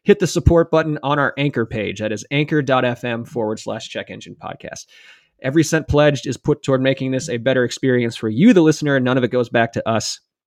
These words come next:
So we appreciate anything that comes from there in advance. One quick note. Um, another way to support us monetarily was our merchandise holiday pre-sale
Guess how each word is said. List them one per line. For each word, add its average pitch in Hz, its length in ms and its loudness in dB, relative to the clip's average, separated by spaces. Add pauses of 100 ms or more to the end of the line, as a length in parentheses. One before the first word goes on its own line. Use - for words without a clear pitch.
(680)
So 135 420 4 (220)
we 131 120 4
appreciate 139 760 2 (420)
anything 135 600 0 (300)
that 127 180 -6
comes 120 200 -6
from 120 180 -10
there 113 200 -6
in 117 160 -12
advance. 113 540 -10
One 139 340 0
quick 147 280 0
note. 147 360 -6 (600)
Um, 107 420 -8 (960)
another 143 560 2
way 143 220 -2
to 135 80 -8
support 139 380 -6
us 131 100 -8
monetarily 147 580 -4
was 127 320 -4 (120)
our 117 460 -2
merchandise 139 760 0
holiday 139 640 0
pre-sale 170 760 0